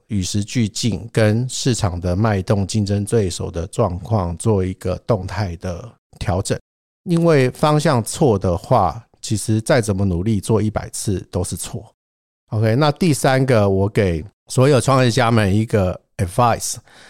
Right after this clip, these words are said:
呃，这也是我自己这四次创业我学到的，哦，先想怎么输，再算怎么赢，我觉得这是比较重要的。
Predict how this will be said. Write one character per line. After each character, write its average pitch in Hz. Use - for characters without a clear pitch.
呃， 92
这 190
也 123
是 170
我 107
自 160
己 92
这 131
四 131
次 131
创 117
业 95
我 92
学 -
到 -
的， -
哦， -
先 202
想 139
怎 123
么 92
输， 123
再 156
算 120
怎 98
么 95
赢， 92
我 110
觉 113
得 113
这 120
是 120
比 98
较 90
重 87
要 -
的。 120